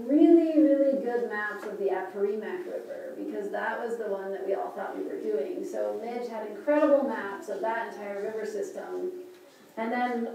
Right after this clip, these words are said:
about a year before we went, when we switched plans to the Montaro River, <clears throat> there were not good maps of the Montaro River.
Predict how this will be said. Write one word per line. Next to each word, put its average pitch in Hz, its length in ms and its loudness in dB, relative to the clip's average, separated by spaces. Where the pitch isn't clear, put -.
about 226 300 0
a - 60 -2
year 277 180 8
before 247 320 2
we 202 140 2
went, - 260 2
when 196 180 -2
we - 60 -2
switched - 440 -6
plans 233 360 -6
to 214 60 -12
the 214 100 -6
Montaro 208 680 2
River, 185 460 0
<clears throat> - 60 -6
there 226 580 6
were 214 180 -6
not 233 380 -4
good 214 220 -4
maps 180 380 -8
of 196 100 -10
the 202 60 -10
Montaro - 600 -6
River. - 300 -10